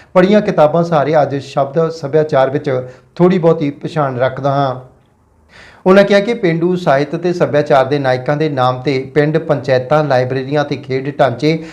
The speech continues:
ਉਸਾਰਨੇ ਚਾਹੀਦੇ ਹਨ। ਉਹਨਾਂ ਕਿਹਾ ਕਿ ਪੇਂਡੂ ਲਾਇਬ੍ਰੇਰੀਆਂ ਨੂੰ ਪੰਜਾਬੀ ਪ੍ਰਕਾਸ਼ਕਾਂ ਨਾਲ ਮਸ਼ਵਰਾ ਕਰਕੇ ਬਹੁਤ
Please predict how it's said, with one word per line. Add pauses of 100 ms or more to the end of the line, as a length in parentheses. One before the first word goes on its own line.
(140)
ਉਸਾਰਨੇ
ਚਾਹੀਦੇ
ਹਨ।
ਉਹਨਾਂ
ਕਿਹਾ
ਕਿ
ਪੇਂਡੂ
ਲਾਇਬ੍ਰੇਰੀਆਂ
ਨੂੰ
ਪੰਜਾਬੀ
ਪ੍ਰਕਾਸ਼ਕਾਂ
ਨਾਲ (280)
ਮਸ਼ਵਰਾ
ਕਰਕੇ
ਬਹੁਤ